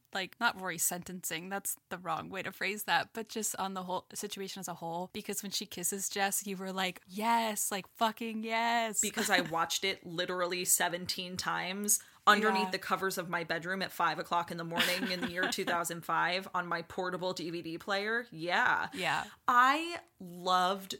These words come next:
Speaker 2: that they finally kissed 'cause it was the build up, build up, build up, and I didn't want her
Speaker 1: Yeah.
Speaker 2: with Dean anymore because I loved Jess.
Speaker 1: You don't like Dean?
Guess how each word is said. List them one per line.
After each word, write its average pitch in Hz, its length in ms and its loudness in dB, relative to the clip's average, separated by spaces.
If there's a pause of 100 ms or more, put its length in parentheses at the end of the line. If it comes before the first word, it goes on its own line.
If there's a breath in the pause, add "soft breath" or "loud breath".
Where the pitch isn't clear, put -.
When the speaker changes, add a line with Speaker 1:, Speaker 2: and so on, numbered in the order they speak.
(140)
Speaker 2:
that 180 360 2
they 185 120 -2
finally 170 420 -2
kissed 170 360 -4
'cause 226 140 -4
it 254 60 -6
was 233 120 -4
the 220 60 -4
build 165 240 -4
up, 165 100 -10
build 160 180 -8
up, 160 120 -10
build 165 220 -6
up, 233 220 0
and 180 80 -4
I 175 80 -6
didn't 170 300 -8
want 151 180 -4
her 147 120 0
Speaker 1:
Yeah. - 40 -2
Speaker 2:
with 202 120 -8
Dean 214 220 -6
anymore 214 380 -4
because 190 300 -8
I 175 100 -6
loved 165 600 -8
Jess. 165 520 -2 (500)
Speaker 1:
You 262 100 -2
don't 302 120 -4
like 285 200 -2
Dean? 277 400 -2